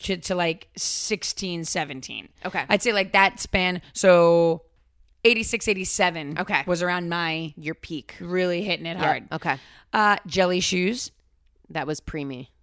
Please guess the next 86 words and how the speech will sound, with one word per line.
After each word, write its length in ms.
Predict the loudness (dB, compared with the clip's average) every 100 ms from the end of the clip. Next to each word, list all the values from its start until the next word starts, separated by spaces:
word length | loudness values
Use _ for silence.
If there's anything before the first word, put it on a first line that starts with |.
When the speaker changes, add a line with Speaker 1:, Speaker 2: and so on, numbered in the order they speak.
| _ _
Speaker 2:
That 160 | -12 -8
was 120 | -6
Speaker 1:
Of 80 | -4
Speaker 2:
before 140 | 0 0
Speaker 1:
course. 100 | 0
Speaker 2:
my 100 | -6
time. 220 | -10 -8
Speaker 1:
I 60 | -6
just 180 | -4 -2
said 200 | -2 -2
you 80 | -4
were 80 |
born 240 | -2 -4 -6
what 100 | -6
year? 180 | -8 -10 _ -12
Speaker 2:
Eighty-four. 360 | -12 -10 -16 -6
Speaker 1:
Right. 200 | -4 -4 -6 _ _
So 120 | 4
Speaker 2:
But, 100 | 6
Speaker 1:
you 40 | 8
weren't 120 | 8
Speaker 2:
but 40 | 8
Speaker 1:
in 20 |
Speaker 2:
that 100 | 8
Speaker 1:
your 80 | 6
Speaker 2:
thing 60 | 2
Speaker 1:
trending 240 | 0 -2
stage 240 | 0 0 0
until 180 | -4
ninety-four, 440 | -4 -4 -4 -4 -4
ninety-five. 540 | -4 -4 -2 -2 -2
Speaker 2:
But 80 | 0
that 160 | 2 2
was 100 | 2
still 240 | 0 2
a 60 | 0
thing. 440 | -2 -4 -4 -6
Like, 220 | -8 -6
I 80 | -8
think 360 | -6 -6 -8 -2
I 100 | 0
remember 280 | 0 0 0
in 80 | -2
the 60 |
nineties 320 | -4 -6 -6 -6
jelly 240 | -6 -6
shoes 260 | -8 -10 -8
were, 60 |
like, 120 | -10
a 60 | -10
thing 160 | -12 -6
in, 80 |
like, 40 | 0
Speaker 1:
Well, 120 | 0
Speaker 2:
the 60 | 2
Speaker 1:
I 40 |
think 100 | 0
Speaker 2:
nineties 120 | 0 -2
Speaker 1:
it, 20 |
Speaker 2:
for 80 | -4
sure. 260 | -8 -6 -6
Speaker 1:
a 60 |
trend 280 | -2 0 0
that 120 | 0 0
happened 420 | 0 0 -2 -2
pre, 460 | -2 0 -2 -6 -12 -12
well, 180 | 0 0 0
it's 120 | -6
still 200 | -4 -2
kind 220 | 0 0
of, 80 | 2
Speaker 2:
They 60 | 4
Speaker 1:
like, 100 | 6
Speaker 2:
come 140 | 8
on 80 | 6
in 40 |
Speaker 1:
come, 140 | 4 2
Speaker 2:
in 80 |
a 60 | 0
wave. 260 | 0 0 4
Speaker 1:
they'll 160 | 4
Speaker 2:
Yeah. 80 | 4
Speaker 1:
come 100 | 2
back 200 | 4 4
around. 420 | 4 4 4 2 2
Speaker 2:
Yeah, 120 | 2